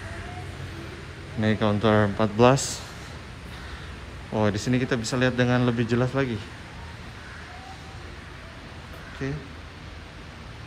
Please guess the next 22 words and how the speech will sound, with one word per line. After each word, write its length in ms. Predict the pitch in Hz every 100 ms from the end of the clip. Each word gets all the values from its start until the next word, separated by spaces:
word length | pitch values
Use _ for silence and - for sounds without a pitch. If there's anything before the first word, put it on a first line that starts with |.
| - - - - - - - - - -
Oke, 320 | 127 - 123 123
kita 300 | - - 113
lihat 240 | 110 110
Mitsubishi 720 | 120 123 131 117 117 123 120
Electric 480 | 113 110 107 - 104 - -
Cup 80 | 110 -
dua 80 | 110 107
ribu 160 | 101
dua 160 | 104 107
puluh 160 | 113 101
dua, 160 | 101 87 - - - - - - - 101
A 80 | -
F 80 | - 180
F. 20 | - - - - - - - - - - - - - - - - - - - - - - - - - - 107
Dan 220 | 101 101 101 104
sedikit 560 | 104 123 117 117 - 127 127 127
kita 240 | 120 113
bisa 240 | 110 -
lihat, 320 | 110 107 104 101 - -
eh, 460 | 107 101 98 98 98 101 -
lapangannya. 640 | 101 98 98 98 101 110 123 - - - - - - - - - - - - - - - - - - - - - -
Eh, 340 | 107 110